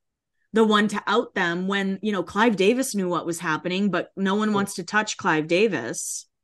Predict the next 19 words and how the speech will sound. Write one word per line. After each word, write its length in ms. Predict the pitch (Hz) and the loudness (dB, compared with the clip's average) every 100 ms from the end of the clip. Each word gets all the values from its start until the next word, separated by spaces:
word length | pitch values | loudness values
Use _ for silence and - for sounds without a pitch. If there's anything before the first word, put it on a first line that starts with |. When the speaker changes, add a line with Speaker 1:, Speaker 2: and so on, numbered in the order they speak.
| _ _ _ _ _ _ _ _ _ - | _ _ _ _ _ _ _ _ _ -4
Speaker 2:
When 160 | 156 | 0
I 180 | 156 180 | 2 0
think 380 | 190 226 226 - | 2 0 0 -2
of 400 | 156 156 147 143 _ | 0 0 -2 -10 _
very, 880 | 127 131 123 147 165 170 190 196 180 147 | -18 -10 0 2 2 -2 -4 -8 -10 -14
very 880 | 131 127 147 151 151 127 113 123 - - | -12 -4 0 0 0 -2 -6 -10 -12 -6
iconic 840 | 131 - - - 147 151 160 156 - | -6 -6 -16 -12 -6 -4 -2 -4 -6
and 140 | 131 | -10
prominent, 560 | 127 - 135 143 143 - _ - | -8 -6 -4 -4 -4 -6 _ -8
um, 400 | 127 123 120 120 _ _ _ _ _ _ _ _ 139 | -6 -4 -6 -10 _ _ _ _ _ _ _ _ -12
behind 400 | 143 131 139 143 | -8 -4 -4 -2
the 60 | |
music 360 | 135 131 127 120 | -4 -4 -4 -6
episodes, 600 | 113 113 - 113 110 120 _ _ _ _ - | -6 -8 -8 -8 -8 -12 _ _ _ _ 0
Milli 380 | 196 240 254 208 | 4 4 4 2
Vanilli 480 | 220 196 190 175 | 0 0 -2 0
is 120 | 151 - | -2 -4
probably, 640 | 165 160 147 143 135 - _ _ _ _ _ _ _ _ _ _ _ - | -6 -6 -4 -2 -4 -6 _ _ _ _ _ _ _ _ _ _ _ -10
m-, 240 | 170 185 | -8 -8